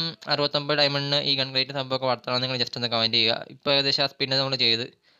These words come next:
നമുക്ക് ഇവിടുന്ന് കിട്ടിയെന്ന് വെച്ചിട്ടുണ്ടെങ്കിൽ സ്കേറ്റ് ബോർഡാണ്. പിന്നെ നോക്കുകയാണെങ്കിൽ തൊണ്ണൂറ്റൊമ്പത് ഡയമണ്ടാണ് spin ചെയ്യാൻ വേണ്ടത്. നമുക്ക് അപ്പുറത്തെ discount നോക്കുകയാണെങ്കിൽ ഏകദേശം ഒരു അറുപത്തിയൊമ്പത് diamond ഉണ്ട്. നമുക്ക് എന്താണ് discount use ചെയ്ത് spin ചെയ്യാം.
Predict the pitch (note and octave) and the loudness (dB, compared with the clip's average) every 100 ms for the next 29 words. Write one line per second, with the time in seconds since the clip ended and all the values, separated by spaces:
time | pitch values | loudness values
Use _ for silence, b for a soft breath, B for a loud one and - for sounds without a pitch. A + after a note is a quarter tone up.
0 | b b - C#3+ D#3 D#3 D3+ D3 D3 D3+ | b b -6 -4 -2 0 0 2 2 2
1 | D3 - B2+ B2+ C#3 C3 B2+ C#3 D3 D3+ | 0 2 2 4 4 4 2 2 2 2
2 | C#3 C3 C3+ C#3 D3 C#3 C3+ C3 - A#2+ | 2 2 2 2 2 2 0 -2 -4 0
3 | B2 B2 A2+ A#2 A#2+ B2 C3+ - C3 D3 | 2 2 0 -2 -2 -2 -4 -4 -6 -4
4 | C#3 - C#3+ D3 D3 C#3+ C3+ C3 C3 B2+ | -6 -2 -2 0 2 2 2 2 2 2
5 | C#3+ C3+ C#3 C3 B2+ B2 B2 C3+ A#2+ B2+ | 2 2 0 0 0 0 0 -2 -2 -2
6 | A#2+ A#2 A2 A#2 A#2+ B2 B2+ B2+ - C3 | -2 -2 -4 -2 -2 0 0 -2 -4 -2
7 | C3 C3 - B2+ - B2+ A2+ A2 | 0 0 0 -2 -2 -2 2 2